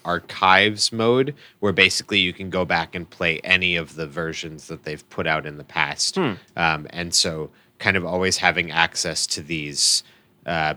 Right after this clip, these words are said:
Speaker 1: P V E events, um, in the past. So it just, just kind of an interesting topic. Um,
Speaker 2: I wonder if
Speaker 1: I
Speaker 2: that's related to the World of Warcraft discussion where, uh, a lot of people were, were fighting to have vanilla WoW
Speaker 1: Yep.
Speaker 2: back,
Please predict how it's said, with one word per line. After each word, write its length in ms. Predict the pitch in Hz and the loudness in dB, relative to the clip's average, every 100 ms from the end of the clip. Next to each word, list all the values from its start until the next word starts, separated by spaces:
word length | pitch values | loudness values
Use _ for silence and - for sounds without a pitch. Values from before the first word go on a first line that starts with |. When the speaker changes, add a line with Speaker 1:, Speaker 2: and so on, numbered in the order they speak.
| - | -6
Speaker 1:
P 200 | - 90 | -6 -4
V 400 | 78 80 82 80 | -4 -6 -4 -4
E 20 | |
events, 640 | 76 82 78 78 - - - _ _ - | -4 -4 -4 0 0 0 -4 _ _ -6
um, 480 | 80 76 71 69 - _ _ _ _ _ | -4 -4 -6 -14 -20 _ _ _ _ _
in 140 | 98 85 | -6 -6
the 60 | |
past. 320 | 80 78 71 - | -4 -6 -2 0
So 100 | 92 | 2
it 180 | 92 | 0
just, 320 | 92 85 - - | 0 -4 -4 -6
just 220 | 107 95 | -4 -2
kind 180 | 101 90 | 0 0
of 80 | 85 | -2
an 80 | 80 | -4
interesting 760 | 80 - 80 - 80 76 73 _ - _ _ | -6 -6 -6 -4 -4 -6 -14 _ -20 _ _
topic. 500 | - 76 - 76 - _ _ _ _ | -2 -2 -2 -6 -8 _ _ _ _
Um, 520 | - 80 78 73 71 69 _ _ 220 | -8 -6 -6 -8 -12 -18 _ _ -2
Speaker 2:
I 40 | |
wonder 120 | 359 | 2
if 40 | 254 | 4
Speaker 1:
I 40 | |
Speaker 2:
that's 280 | 208 170 - | 4 4 0
related 480 | 135 147 143 147 160 | 2 4 6 6 4
to 80 | 139 | 2
the 80 | 120 | 2
World 260 | 113 127 120 | 6 6 6
of 60 | |
Warcraft 640 | 104 110 - 107 95 - - | 4 2 4 4 4 -2 -6
discussion 560 | 110 - 104 110 101 | -2 2 2 2 0
where, 340 | 101 101 98 95 | 0 0 2 0
uh, 300 | 95 92 90 - _ _ _ _ _ | 0 0 -4 -8 _ _ _ _ _
a 80 | 123 | 4
lot 180 | 127 131 | 8 8
of 80 | 151 | 6
people 240 | 143 151 | 2 4
were, 240 | 139 120 | 4 2
were 160 | 110 110 | 0 -2
fighting 320 | 120 110 113 | 0 0 0
to 100 | 110 | 0
have 160 | 113 107 | 0 -2
vanilla 640 | 110 113 107 113 120 120 | -4 -4 -2 0 2 2
WoW 420 | 104 98 110 135 | 2 0 0 -2
Speaker 1:
Yep. 180 | 139 127 | 4 4
Speaker 2:
back, 220 | 151 156 | 4 0